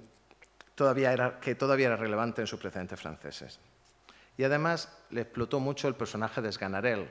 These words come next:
que de-, venía de Catalinón de, de Tirso, el personaje más complejo de la obra y que además Molière se reservó para sí mismo para representarlo.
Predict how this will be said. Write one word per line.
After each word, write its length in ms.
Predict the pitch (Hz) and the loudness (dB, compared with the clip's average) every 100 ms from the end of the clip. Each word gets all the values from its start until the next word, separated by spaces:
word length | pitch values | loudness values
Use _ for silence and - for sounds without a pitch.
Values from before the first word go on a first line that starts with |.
| - | -10
que 140 | 104 | -10
de-, 140 | 90 92 73 73 | -8 -10 -12 -10
venía 360 | 87 110 110 | -8 -4 -4
de 240 | 107 98 98 | -4 -6 -4
Catalinón 800 | 98 98 101 101 101 117 117 113 | -4 -4 -4 -4 -4 -2 -2 -2
de, 280 | 104 98 95 | -2 -2 -4
de 200 | 95 98 | -6 -4
Tirso, 520 | 147 139 - 139 202 - - - - - | -2 -2 -2 -4 -6 -14 -20 -20 -18 -10
el 120 | 107 | -6
personaje 380 | 107 113 110 123 | -4 -2 -2 0
más 140 | 123 | 0
complejo 400 | - 101 113 - | -2 -4 -4 0
de 80 | 104 | 2
la 100 | 113 | 4
obra 280 | 127 123 139 | 4 4 2
y 40 | |
que 120 | 139 | 2
además 260 | 101 98 107 | 0 0 -2
Molière 300 | 104 101 107 | -2 -2 -2
se 140 | 127 | -4
reservó 420 | 104 - 92 98 | -6 -6 -6 -4
para 180 | 101 95 | -2 -2
sí 140 | 92 92 | -2 -6
mismo 280 | 95 101 | -6 -6
para 140 | 95 85 | -6 -8
representarlo. 680 | 80 76 - 73 71 69 | -8 -12 -14 -14 -16 -18